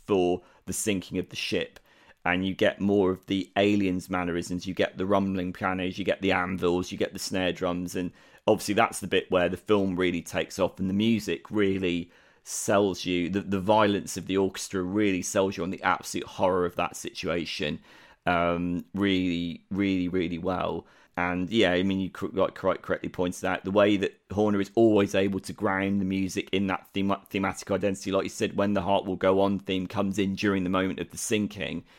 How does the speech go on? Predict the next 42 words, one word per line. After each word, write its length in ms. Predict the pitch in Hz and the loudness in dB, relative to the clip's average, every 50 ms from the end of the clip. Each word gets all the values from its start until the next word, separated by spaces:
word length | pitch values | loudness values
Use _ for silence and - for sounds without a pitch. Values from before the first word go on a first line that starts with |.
| - _ _ _ _ _ _ - | -20 _ _ _ _ _ _ -2
which 440 | 92 101 - - - - - - - - - - _ - - | 0 0 0 0 -4 -8 -8 -10 -12 -18 -20 -20 _ -6 0
then 280 | 98 104 98 98 95 95 | 2 4 4 4 4 4
leads 240 | 95 98 92 - | 2 2 0 -2
into 160 | 95 95 90 - | -4 -4 -2 0
that, 160 | 90 - - | -2 0 2
that 140 | 95 - - | 2 0 0
very, 420 | 87 82 90 113 110 104 104 98 | 0 -2 0 2 4 4 4 4
very 260 | 98 92 92 92 92 92 | 4 4 4 4 2 2
disturbing, 920 | 87 92 - - - - 107 98 95 95 92 90 90 90 90 87 90 85 - - | 0 -2 -4 -4 -2 2 4 6 6 6 6 4 2 2 2 0 -2 -2 0 2
like, 180 | 92 92 - 76 | 2 2 2 0
discordant 560 | - 92 - - - 107 104 98 95 87 78 | -4 -6 -6 -4 0 2 2 2 2 0 -2
passage 340 | - 90 90 87 - - 104 | -2 -2 -2 -2 -2 0 0
as 160 | 101 101 - | 0 0 -2
the 80 | - | -6
ship 320 | 95 - - 107 - - - | -8 -4 -2 -4 -4 -2 0
goes 260 | - 92 92 92 - | 2 2 2 2 0
down, 280 | - 101 98 92 90 90 | -2 -2 0 0 0 0
and 120 | 90 95 | 0 -2
you've 120 | 90 87 | -2 -2
got 200 | - 104 95 - | -2 -2 -2 0
this 160 | - 87 - - | 0 -2 -2 -4
choir, 520 | - - - 113 110 98 98 95 92 90 | -8 -6 -2 2 4 4 4 4 2 2
and 100 | 92 95 | 0 -2
you've 80 | 92 - | -2 0
got 100 | - - | 0 2
all 160 | 90 98 98 95 | 2 2 2 2
this, 280 | 95 90 - - - | 2 0 -2 -2 -4
like, 180 | 95 85 - - | -2 -4 -4 -4
these 280 | - 95 92 90 87 - | -4 -4 -4 -4 -4 -6
choppy 640 | - - - 104 - - - 110 95 95 92 87 - - - _ _ _ _ | -6 -4 -4 -4 -4 -4 -4 -4 -2 -2 -2 -4 -8 -12 -20 _ _ _ _
strings 600 | - - - - - 120 107 101 101 95 90 - | -12 -10 -6 0 2 2 2 4 2 0 0 -2
that 180 | - 104 - - _ - | -4 -6 -6 -8 _ -2
appropriately 600 | - 104 - - - 117 113 104 - 113 95 98 | -2 -2 0 2 4 4 4 4 0 -2 -2 -2
create 320 | 98 - - 110 104 92 - | -2 -2 0 0 0 0 -2
this 140 | 92 - - | -6 -10 -6
kind 200 | - 110 98 98 | -2 -2 -2 0
of, 60 | 87 | 2
like, 200 | 101 101 98 - - - | 2 2 2 2 2 0
almost, 280 | 107 107 101 95 - | 2 2 2 0 0
like, 140 | 98 - - | -4 -6 -6
froth-like, 920 | - - - - 117 104 98 - _ - 95 95 87 85 - - - - - _ - | -8 -16 -2 0 0 0 0 -2 _ -6 -2 0 0 0 -2 -4 -10 -20 -20 _ -12
disturbing 920 | - 95 - - - - - 113 101 101 98 - 98 90 87 87 90 90 | -10 -6 -4 -4 -2 0 2 4 4 4 2 2 2 0 0 0 -2 -4